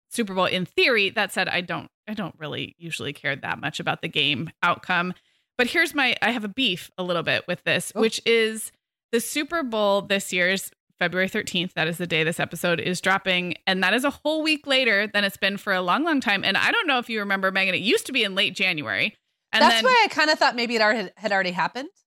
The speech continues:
Speaker 2: <laughs>
Speaker 1: Right.
Speaker 2: Then
Speaker 1: No.
Speaker 2: I was like, "Wait, no, it's still coming."
Speaker 1: For
Speaker 2: What?
Speaker 1: a long, long time, it was late January. Then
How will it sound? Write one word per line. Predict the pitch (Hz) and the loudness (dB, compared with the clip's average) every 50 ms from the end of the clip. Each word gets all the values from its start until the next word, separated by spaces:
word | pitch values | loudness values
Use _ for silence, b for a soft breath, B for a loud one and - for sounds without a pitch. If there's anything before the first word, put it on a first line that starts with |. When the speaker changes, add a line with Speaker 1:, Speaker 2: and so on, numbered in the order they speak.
| _ _ - | _ _ -2
Speaker 2:
<laughs> | 294 254 | 0 2
Speaker 1:
Right. | 254 262 - - | 2 2 2 6
Speaker 2:
Then | 233 415 | 6 6
Speaker 1:
No. | 349 285 | 6 6
Speaker 2:
I | |
was | - - | 4 2
like, | - 247 220 220 | -2 -4 -2 2
"Wait, | 285 381 311 220 302 | 2 2 2 2 4
no, | 403 440 330 254 | 6 6 6 4
it's | 294 - - | 2 0 -4
still | - 370 370 | -8 -8 -2
coming." | - 403 370 523 523 523 480 - - | 0 0 2 2 0 -2 -4 -2 0
Speaker 1:
For | 269 | 2
Speaker 2:
What? | 277 269 269 | 2 2 2
Speaker 1:
a | |
long, | 262 254 247 254 269 294 | 2 2 2 2 2 0
long | 311 330 | -4 -4
time, | 339 359 320 302 294 | -2 0 0 0 0
it | 285 | -2
was | 302 - | -2 0
late | 269 269 294 285 | 0 0 0 2
January. | 285 233 214 208 196 190 185 180 - | 0 0 0 2 2 2 0 0 0
Then | 196 208 254 247 247 247 | 0 0 0 0 0 0